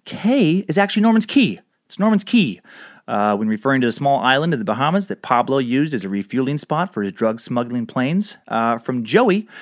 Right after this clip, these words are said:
who has a last name I also don't know how to pronounce for sure, because last names don't come with attached,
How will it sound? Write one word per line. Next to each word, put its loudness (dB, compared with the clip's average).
who -2
has 2
a -2
last 4
name 2
I 0
also 2
don't 0
know 4
how 2
to 0
pronounce 2
for -10
sure, 0
because -4
last 2
names 2
don't 0
come 0
with -4
attached, 0